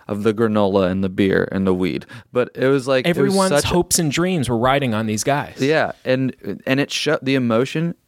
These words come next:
Speaker 1: still shows in what was then the Rose Garden, now the Moda Center.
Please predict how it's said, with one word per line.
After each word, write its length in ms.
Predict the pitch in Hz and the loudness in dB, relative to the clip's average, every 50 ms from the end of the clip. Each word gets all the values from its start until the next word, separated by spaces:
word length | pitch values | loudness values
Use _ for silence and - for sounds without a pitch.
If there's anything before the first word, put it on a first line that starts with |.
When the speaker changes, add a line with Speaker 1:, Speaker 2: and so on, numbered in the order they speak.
| _ _ | _ _
Speaker 1:
still 360 | - - - - - 143 143 143 | -8 -6 -6 -2 0 0 0 0
shows 560 | - - 104 85 85 85 82 82 - - - _ _ _ _ | 2 2 2 4 4 2 0 -2 -6 -14 -18 _ _ _ _
in 400 | - 117 113 110 107 104 101 95 - _ | -2 0 0 2 2 0 -2 -4 -8 _
what 240 | - - 107 - - | -4 -2 -2 0 2
was 180 | 113 101 98 | 2 2 2
then 160 | 107 110 113 113 | 2 0 2 2
the 60 | 101 | 2
Rose 200 | 98 98 98 95 | 2 2 0 2
Garden, 240 | 98 98 92 92 95 | 2 2 2 2 2
now 140 | 92 92 92 | 2 2 2
the 80 | 90 90 | 2 2
Moda 240 | 90 90 87 90 | 2 0 0 0
Center. 260 | - - 85 85 82 | -2 -2 -2 -2 -2